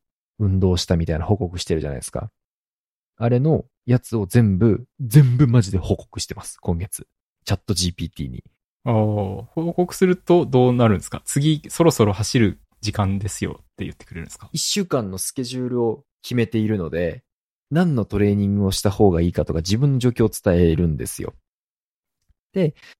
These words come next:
Speaker 1: えっと、「今日は、あの、上半身のトレーニングなので、これをやってください」っていうのがバーって来て、で、えっと、「食事はこういうのがいいですよ」と。で、それ通りに食べて。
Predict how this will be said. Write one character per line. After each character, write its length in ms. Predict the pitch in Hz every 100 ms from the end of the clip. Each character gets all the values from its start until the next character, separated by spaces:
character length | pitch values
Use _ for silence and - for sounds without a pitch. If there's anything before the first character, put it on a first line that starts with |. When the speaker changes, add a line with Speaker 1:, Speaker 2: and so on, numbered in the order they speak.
| _ _ -
Speaker 1:
え 80 | 110
っ 20 | _
と、 680 | 98 90 87 85 80 85 - _ _ -
「今 160 | 123
日 40 | 90
は、 220 | 92 - _ _ -
あ 100 | 90
の、 100 | 80
上 220 | 95 104
半 220 | 101 95 87
身 100 | 80 73
の 200 | 73 117
ト 120 | - 95
レ 140 | 90
ー 20 |
ニ 120 | 71 67
ン 80 | 73
グ 100 | 60
な 100 | 64
の 120 | 85
で、 240 | 95 65 - -
こ 100 | 104
れ 60 |
を 40 | 87
や 100 | 76
っ 60 |
て 100 | -
く 80 | -
だ 120 | 71
さ 100 | -
い」 40 | 76
っ 20 |
て 100 | -
い 40 | 65
う 20 |
の 60 |
が 80 | 60
バ 200 | - 69
ー 40 | -
っ 40 | -
て 80 |
来 160 | - -
て、 240 | - - _ _ _ _ _
で、 240 | 185 135 - _ _ _ _ _
え 140 | 113 101
っ 40 |
と、 720 | - 87 82 80 76 67 67 - _ _ -
「食 220 | 117 98
事 100 | 85
は 80 | 82
こ 140 | -
う 40 | 87
い 40 |
う 20 |
の 80 | 69
が 200 | 73 - -
い 80 | 78
い 20 |
で 100 | -
す 160 | - -
よ」 80 | -
と。 220 | 95 - _ _ _ _ _ _ _ _ _ -
で、 100 | 147
そ 180 | - 92
れ 100 | 80
通 100 | 73
り 100 | 69
に 80 | - -
食 120 | 78
べ 100 | 67
て。 300 | - -